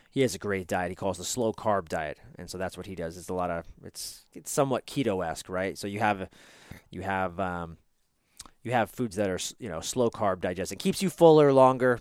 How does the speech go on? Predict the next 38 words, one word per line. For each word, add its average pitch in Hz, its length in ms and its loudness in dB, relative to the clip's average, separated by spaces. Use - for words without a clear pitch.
But 120 140 6
a, 120 240 6
a 120 40 2
typical 135 340 0
meal 127 180 4
for 120 140 0
him 117 120 0
would 107 100 -4
be, 110 120 2
like, 98 160 0
something 101 200 -10
like 98 180 -6
eggs 92 400 -6
and, 87 160 -12
and, 87 260 -8
uh, 80 160 -4
sausage 85 480 -6
or 82 180 -8
something 85 280 -12
like 82 100 -14
that 78 120 -12
to - 60 -20
keep - 220 -14
you 90 160 -8
satiated. 90 720 -8
Avocados 123 560 2
would 110 80 -8
be 98 80 -8
great, 131 300 -2
right? 107 200 -8
All 160 80 10
right, 127 160 4
so - 160 8
let's 185 140 8
move 214 160 10
on. 127 180 8
Number 170 320 4
three, 151 420 2